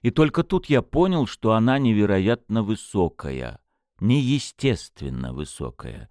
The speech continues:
Её голова в копне светлых волос возвышалась над моей. Незнакомка бросила сигарету на просмолённый пол, пнула её под старый удлинитель и закурила ещё одну. «Что с твоей девушкой?» «Я буду на «ты», если ты не против».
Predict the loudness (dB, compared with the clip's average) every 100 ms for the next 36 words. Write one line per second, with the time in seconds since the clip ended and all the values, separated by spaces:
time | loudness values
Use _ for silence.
0 | -20 -14 2 4 4 4 6 4 2 0
1 | -4 0 0 0 0 2 2 2 -2 0
2 | 2 4 2 0 -2 -2 0 -2 0 2
3 | 2 0 -6 -6 -4 -2 0 0 0 -2
4 | -2 -8 _ _ _ _ 0 2 4 2
5 | 2 0 2 0 2 2 2 0 0 0
6 | 2 2 2 0 -2 -2 -2 0 2 2
7 | 2 -2 0 4 4 2 -6 -20 _ 0
8 | 2 4 4 6 4 2 0 -4 -4 2
9 | 2 2 0 0 0 2 2 0 -2 -4
10 | -6 _ _ -4 -2 0 2 2 0 -2
11 | -4 2 4 4 2 -4 -6 _ _ _
12 | -4 -2 0 0 0 0 0 -4 -4 -10
13 | -16 -20 -20 _ _ _ _ _ -4 0
14 | 2 2 0 0 -2 -2 -2 -2 -2 -4
15 | -4 -4 -4 -4 -12